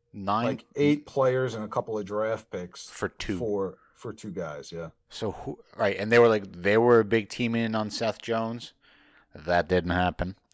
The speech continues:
Speaker 1: Um, Buffalo made out like a bandit. Now, as long as they can draft well, but then it's the Pagola. So what do you expect? What do you think of their head coach Granato, a-,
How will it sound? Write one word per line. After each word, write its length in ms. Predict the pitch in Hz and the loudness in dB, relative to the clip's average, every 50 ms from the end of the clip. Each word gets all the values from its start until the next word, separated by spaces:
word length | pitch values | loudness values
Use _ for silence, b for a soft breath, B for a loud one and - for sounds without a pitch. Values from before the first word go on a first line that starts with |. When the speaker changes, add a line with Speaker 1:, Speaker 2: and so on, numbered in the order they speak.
| b b b b b b b b b b b _ _ - | b b b b b b b b b b b _ _ -8
Speaker 1:
Um, 440 | 92 92 90 87 82 82 87 80 - _ - | -4 -4 -2 -4 -4 -6 -10 -14 -20 _ -8
Buffalo 480 | 101 92 98 135 - - 190 143 104 | 0 2 2 2 4 4 4 6 6
made 240 | 92 90 87 90 87 | 6 4 2 4 4
out 140 | 92 98 92 | 4 2 2
like 140 | 87 - - | 0 -4 -4
a 60 | 82 | -6
bandit. 500 | 73 - 98 107 127 139 95 - 69 - _ _ _ _ _ _ _ _ _ _ - | -2 0 2 2 2 0 -4 -8 -12 -14 _ _ _ _ _ _ _ _ _ _ -10
Now, 240 | 90 90 92 92 | -4 -2 0 0
as 100 | 90 87 90 | 0 0 0
long 180 | 95 95 98 | 0 0 0
as 100 | 95 90 | -2 -2
they 120 | 92 101 90 | 0 -2 -2
can 300 | - 95 85 80 78 73 | -2 -6 -8 -8 -10 -8
draft 360 | - 87 82 92 110 113 - - - - - _ _ _ _ _ _ _ - 76 73 | -4 0 2 2 2 0 0 -8 -18 -20 -20 _ _ _ _ _ _ _ -20 -20 -18
well, 440 | 85 76 80 - 139 71 - - - _ _ _ _ _ _ _ _ _ _ _ _ _ _ _ _ | -12 -10 -8 -8 -8 -10 -12 -14 -14 _ _ _ _ _ _ _ _ _ _ _ _ _ _ _ _
but 140 | - 87 - | -12 -8 -6
then 140 | 104 92 87 | -6 -6 -8
it's 140 | 80 - - | -10 -12 -14
the 140 | - 78 - _ _ _ _ _ _ _ | -14 -14 -16 _ _ _ _ _ _ _
Pagola. 480 | - 95 78 87 95 98 85 76 73 71 | -6 -4 0 2 2 2 2 -2 -8 -12
So 260 | - - - 76 76 80 _ _ _ _ | -14 -14 -14 -16 -18 -20 _ _ _ _
what 120 | 82 82 78 | -12 -10 -8
do 40 | 80 | -8
you 80 | 80 | -10
expect? 520 | 76 - - - - 90 78 - _ _ _ _ _ _ _ _ _ _ _ _ _ _ _ _ _ _ _ _ B B B B B B B B B B B B B _ _ _ _ _ _ _ _ _ _ _ - - | -10 -12 -14 -10 -10 -10 -10 -10 _ _ _ _ _ _ _ _ _ _ _ _ _ _ _ _ _ _ _ _ B B B B B B B B B B B B B _ _ _ _ _ _ _ _ _ _ _ -16 -6
What 120 | - 139 165 | -4 -2 0
do 60 | 214 | 0
you 40 | 208 | 0
think 140 | 240 233 | 2 4
of 60 | 233 202 | 4 4
their 80 | 170 147 | 6 6
head 160 | 151 151 - | 4 4 6
coach 240 | - 151 139 117 - | 6 6 6 6 4
Granato, 460 | - 104 107 107 107 101 92 85 76 - _ _ _ _ _ _ _ _ _ | 0 0 2 4 4 4 4 2 0 -4 _ _ _ _ _ _ _ _ _
a-, 40 | - | -8